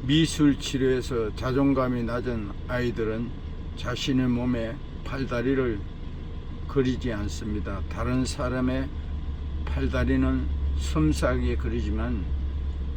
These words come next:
정작 자신의 팔다리는 그리지 않습니다.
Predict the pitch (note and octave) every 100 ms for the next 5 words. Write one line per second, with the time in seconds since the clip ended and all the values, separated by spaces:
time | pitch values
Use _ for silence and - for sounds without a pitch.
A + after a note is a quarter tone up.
0 | - C3 B2 B2 A#2+ - - - - G#2+
1 | G#2 B2+ A#2+ G#2 - B2+ A#2+ A2+ A#2+ A#2+
2 | A#2 A2 A#2 A2+ - G#2 G2 G#2 - -
3 | A2+ - G#2+